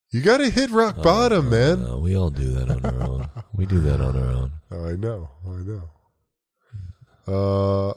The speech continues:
Speaker 1: I mean, I guess if we could just keep illustrating what that looks like or how that feels, that'll, that's helpful in itself.
Speaker 2: Just the voice will become so loud. The still small voice gets,
Speaker 1: Yeah.
Speaker 2: it's, it's no longer still and small. It's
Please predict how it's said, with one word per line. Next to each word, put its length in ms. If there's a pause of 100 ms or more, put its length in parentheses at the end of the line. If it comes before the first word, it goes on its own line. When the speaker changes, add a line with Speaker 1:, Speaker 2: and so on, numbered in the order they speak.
Speaker 1:
I 120
mean, 160
I 80
guess 340
if 140
we 120
could 140
just 300
keep 320
illustrating 920
what 280
that 240
looks 320
like 320
or 100
how 200
that 280
feels, 560
that'll, 460
that's 260
helpful 680
in 120
itself. 600 (1120)
Speaker 2:
Just 260
the 100
voice 500
will 120
become 460
so 220
loud. 580 (1600)
The 80
still 440
small 500
voice 520
gets, 220
Speaker 1:
Yeah. 380
Speaker 2:
it's, 500
it's 320
no 220
longer 400
still 440
and 140
small. 560
It's 280